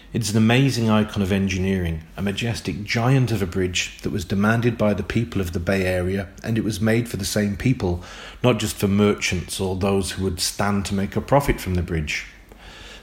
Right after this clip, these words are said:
The Golden Gate Bridge earned itself the name of the People's Bridge, and this historic bridge, also known as the Colossus of the Pacific, has held many prestigious records and achievements in its history.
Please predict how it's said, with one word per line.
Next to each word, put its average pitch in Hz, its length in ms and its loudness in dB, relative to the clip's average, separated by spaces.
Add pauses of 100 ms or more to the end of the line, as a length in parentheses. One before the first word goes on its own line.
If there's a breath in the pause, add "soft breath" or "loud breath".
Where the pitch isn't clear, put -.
The 98 60 -2
Golden 151 320 8
Gate 113 260 4
Bridge 123 340 2
earned 107 220 4
itself 101 500 0
the 101 60 0
name 98 300 2
of 90 120 -2
the 92 80 -4
People's 98 480 0
Bridge, 80 460 -4 (500 loud breath)
and 120 80 6
this 160 120 6
historic 107 420 4
bridge, 113 300 4
also 101 360 4
known 101 280 4
as 87 100 -4
the 85 100 -8
Colossus 98 600 0
of 82 80 -6
the 90 60 -2
Pacific, 107 580 2 (300 loud breath)
has 107 160 0
held 110 180 2
many 113 240 2
prestigious 95 580 -4
records 95 640 0
and 120 140 2
achievements 95 640 -2
in 98 80 -2
its - 140 -6
history. 87 420 -2